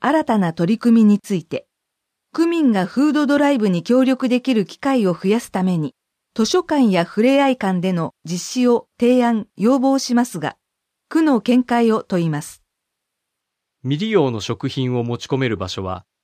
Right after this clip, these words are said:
Speaker 2: 生活圏内の繰り返し利用する施設が適しており、昨年度、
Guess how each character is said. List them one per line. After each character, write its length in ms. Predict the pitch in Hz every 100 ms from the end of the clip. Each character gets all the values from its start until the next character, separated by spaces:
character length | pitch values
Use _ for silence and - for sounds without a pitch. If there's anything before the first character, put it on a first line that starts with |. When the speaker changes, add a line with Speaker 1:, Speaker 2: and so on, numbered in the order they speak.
| _ _
Speaker 2:
生 220 | - 170
活 260 | 180 196 -
圏 200 | 196 175
内 180 | 117 95
の 160 | 90 _
繰 120 | -
り 100 | 135
返 200 | 170 180
し 160 | 170 165
利 100 | 160
用 160 | 160 156
す 120 | 156
る 80 | 143
施 100 | -
設 220 | 117 104
が 120 | 87
適 240 | 101 107
し 100 | 113
て 80 | -
お 140 | 92 82
り、 180 | 73 _ _ _ _ _
昨 320 | - 143 151
年 240 | 175 151 101
度、 160 | 87